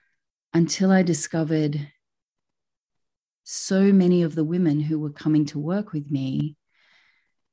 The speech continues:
they were really fully in the, they jumped two feet into doing spiritual work and doing personal development work and doing all of that. But the minute that I said to them, "And now what about going out and sharing that with the world?"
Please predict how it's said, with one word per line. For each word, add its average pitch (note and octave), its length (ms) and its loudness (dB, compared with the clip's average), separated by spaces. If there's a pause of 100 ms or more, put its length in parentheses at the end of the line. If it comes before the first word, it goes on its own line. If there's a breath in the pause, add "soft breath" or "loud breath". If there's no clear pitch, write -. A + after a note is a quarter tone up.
(280)
they F3 120 4
were F3 160 6
really A#3 520 4
fully A3+ 600 2
in D#3+ 640 2
the, D#3+ 800 0 (920)
they F#3+ 160 -4 (180)
jumped G3 440 -6
two B3+ 200 -4
feet G3 280 -4
into D#3 480 -2
doing D#3+ 280 -2
spiritual F#3 520 -4
work E3 360 -4
and D#3+ 80 -2
doing D#3 160 -2
personal F3+ 380 -4
development D#3+ 400 -4
work D#3 260 -6
and D3+ 80 -4
doing D#3 240 2
all D#3 120 2
of C#3+ 100 -4
that. D3 380 -4
But - 120 -6
the F3 60 -4
minute A3 380 4
that G#3 120 -2
I F3 120 0
said E3+ 260 -4
to - 80 -12
them, D#3+ 240 0 (420 soft breath)
"And F3 160 4
now G3 220 4
what G#3+ 160 2
about F3 280 -2
going E3 280 2
out D#3 100 2
and D3+ 100 -4
sharing D#3 380 -2
that D3+ 180 -2
with D3 140 -4
the D#3 100 -4
world?" F3 720 -2